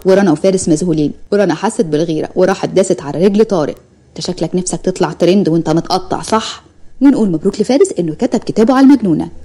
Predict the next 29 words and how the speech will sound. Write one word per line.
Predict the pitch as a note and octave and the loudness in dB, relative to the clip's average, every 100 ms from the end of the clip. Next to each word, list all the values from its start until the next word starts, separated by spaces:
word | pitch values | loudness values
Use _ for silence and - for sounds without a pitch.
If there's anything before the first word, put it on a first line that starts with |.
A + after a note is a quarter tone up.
| - | -2
وتحدد | C#4 - F#4+ - | 0 2 2 0
فرحهم | - G3+ - F#4+ | -2 -2 0 2
بعد | A#3 - | 2 0
كام | C3+ A#3+ | 0 2
شهر. | - E3+ - - - - _ - | 2 -2 -6 -14 -16 -20 _ 0
زين | C4 A4 | 2 4
واخد | G#4+ - F3 | 2 0 -2
أجازة | E3+ G#3+ G3 | 0 0 0
من | D3 | 0
شغله | A#3+ D4 | 2 4
وقاعد | A#3+ G3 F3+ D#3 | 4 2 -2 0
جنب | F3+ F3+ | -2 0
ريتال | D3+ D3+ B3+ | 0 2 4
اللي | B3+ | 4
كل | G#3+ E4 A#3 | 6 6 6
شوية | A3+ A#3+ | 4 2
بتتعب | G3 A3+ F#3+ D#3 | 2 0 0 -2
أعصابه. | C#3+ - E3 D3 - - | -2 -2 -2 -4 -10 -12
زين | E3+ G#3+ C4 | 0 4 4
بيعد | G#3 C#3+ E3+ G3+ | 4 2 0 -2
الأيام | - D3+ G3+ | -2 0 0
عشان | A3 - | -2 -2
ينتقم | D#3 D#3 - | -2 -2 -2
منها | D#3+ D#3 A#3+ B3 | 2 2 2 0
على | |
اللي | D#3 D3+ F#3+ | -2 2 2
هي | |
عملته | G#3 D#3 D#3 - | 2 0 0 2
معاه. | - D3 | 2 0